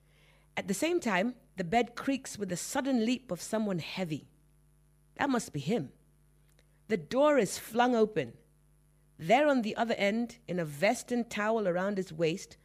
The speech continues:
stands the first man I know capable of teleporting. "Why do you do that?"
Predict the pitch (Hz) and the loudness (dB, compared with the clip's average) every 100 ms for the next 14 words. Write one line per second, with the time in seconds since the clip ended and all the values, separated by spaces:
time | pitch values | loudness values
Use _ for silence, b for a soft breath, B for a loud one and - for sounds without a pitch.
0 | b b b - - 185 190 165 170 - | b b b -18 -2 0 0 -4 -8 4
1 | 233 226 208 220 214 190 175 185 190 - | 4 4 -2 0 0 2 2 2 0 0
2 | 214 214 160 139 147 - - - 196 170 | -2 -2 -6 -4 -4 -8 -14 -4 -4 -4
3 | - 92 - - - _ _ _ _ _ | -8 -16 -18 -20 -20 _ _ _ _ _
4 | _ _ _ _ _ _ _ _ _ - | _ _ _ _ _ _ _ _ _ -6
5 | 415 302 190 190 156 139 - - | 2 4 4 0 -2 -4 -8 -20